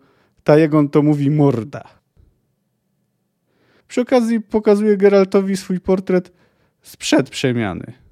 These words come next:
Nie prezentował się zbyt imponująco. Był raczej gruby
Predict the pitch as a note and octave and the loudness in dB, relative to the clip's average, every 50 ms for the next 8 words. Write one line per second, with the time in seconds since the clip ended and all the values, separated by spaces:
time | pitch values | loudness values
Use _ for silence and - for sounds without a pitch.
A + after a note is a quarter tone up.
0 | _ _ _ _ _ _ _ _ _ _ _ _ _ _ _ _ _ _ B3+ B3 | _ _ _ _ _ _ _ _ _ _ _ _ _ _ _ _ _ _ -6 -2
1 | - C4 B3+ B3 B3+ B3 B3 A#3+ F#3+ E3 D#3 - - C#3+ C3 C3+ C#3 C#3+ C3+ - | -2 -2 -2 0 -2 -2 0 2 2 2 0 0 -2 -6 -6 -4 -4 -4 -4 -6
2 | _ _ - - _ _ - D3 C#3 - D#3 D3 D3 C#3+ C#3 C3 B2 A#2+ A#2+ - | _ _ -20 -20 _ _ -8 -8 -4 -2 -2 0 2 0 0 0 -2 -2 -6 -6
3 | - A2+ A#2+ - _ _ _ _ _ _ _ _ _ _ _ _ D#3+ F3 G3 G3+ | -10 -10 -10 -12 _ _ _ _ _ _ _ _ _ _ _ _ 2 2 4 4
4 | G#3 G#3+ G3+ - - F3+ D#3+ D3 D#3 D#3+ F#3 F#3+ F3+ E3+ F#3 F3+ F3 F3 F3 F3 | 4 2 2 2 0 -2 0 0 0 0 0 0 0 0 2 2 4 4 4 2
5 | F3 E3 | 2 -2